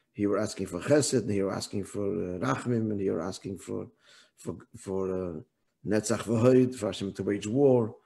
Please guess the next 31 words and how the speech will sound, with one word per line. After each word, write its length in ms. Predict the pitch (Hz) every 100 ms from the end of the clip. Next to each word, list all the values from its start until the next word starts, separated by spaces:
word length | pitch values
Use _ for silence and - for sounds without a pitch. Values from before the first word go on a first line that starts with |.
| _ _ -
or 100 | 95
Gvura, 540 | 98 139 147 123 - - _ _
whatever 280 | 95 117 110
the 120 | 107
case 280 | - 110 -
may 140 | 107
be. 300 | 101 92 - _ _ _ _ _ _
So 120 | - 110
says 200 | 127 123
the 60 |
Baal 140 | 123 120
Shem 320 | - 156 147
Tov, 180 | 110 104
what 120 | 113
do 60 |
we 100 | 127
mean 180 | 117 123
by 120 | 123
the 100 | 120
Shemus? 720 | 117 - 147 151 117 117 - - _ _ _ _ _ _ _ _ _ _ _
What 220 | 98 117 -
the 80 | 110
Elov 640 | - 127 110 123 156 127 123
is, 640 | 156 160 131 123 123 - _ _ _ _ _ _ _ _ _ _ _ _ _ _ -
the, 140 | -
the 140 | -
Shemus 640 | 95 - 131 165 131 110 117
are 40 |
the 80 | 120
expression 800 | 117 - 123 160 151 131 120 117
of 600 | 151 156 131 127 123 -